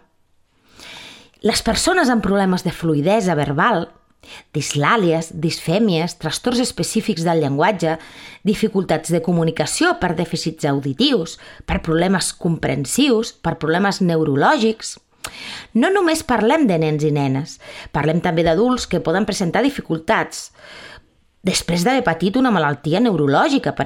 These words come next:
exemple, o oncològica, o bé, que pateixen problemes de funcionalitat de la veu, ja sigui per problemes orgànics o no, el típic mestre que, que es queda sense veu després de donar,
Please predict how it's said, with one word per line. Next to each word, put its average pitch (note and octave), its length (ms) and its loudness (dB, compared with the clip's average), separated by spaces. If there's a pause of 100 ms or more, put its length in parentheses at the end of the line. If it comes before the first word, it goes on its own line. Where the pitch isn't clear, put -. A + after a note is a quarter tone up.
exemple, C3+ 560 -4
o G3+ 160 2
oncològica, F3 840 0 (500)
o F#3 160 2
bé, F4+ 140 2 (420)
que A3+ 80 0
pateixen B3+ 400 0
problemes G#3+ 480 0
de E3+ 80 -2
funcionalitat D#3 720 -2
de F3 80 0
la G3 80 2
veu, C#4 300 0 (420)
ja G#3+ 160 2
sigui A3+ 320 0
per A#3 80 0
problemes F3 400 0
orgànics E3+ 720 0 (220)
o C#3+ 100 0
no, B3 360 -2 (600)
el - 160 -14
típic F3 320 -2
mestre F#3 480 0
que, D3+ 320 -2
que F3 80 -6
es - 120 -6
queda E3+ 220 0
sense E3+ 460 -2
veu G#3 300 4
després E3+ 340 -2
de F3 140 2
donar, E3 320 2